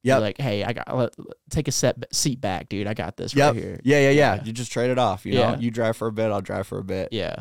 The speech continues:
Speaker 2: Yeah.
Speaker 1: That's always fun, dude. How long you been producing for?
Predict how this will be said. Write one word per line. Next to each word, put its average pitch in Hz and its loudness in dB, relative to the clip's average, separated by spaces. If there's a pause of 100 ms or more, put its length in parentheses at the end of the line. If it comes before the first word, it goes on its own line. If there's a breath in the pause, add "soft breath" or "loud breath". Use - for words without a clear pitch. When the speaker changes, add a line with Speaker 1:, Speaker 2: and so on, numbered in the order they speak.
Speaker 2:
Yeah. 85 0 (180)
Speaker 1:
That's 113 -4
always 101 -4
fun, 104 -6
dude. 107 -6
How 147 -2
long 165 -2
you 147 -6
been 143 -2
producing 147 -6
for? 95 -10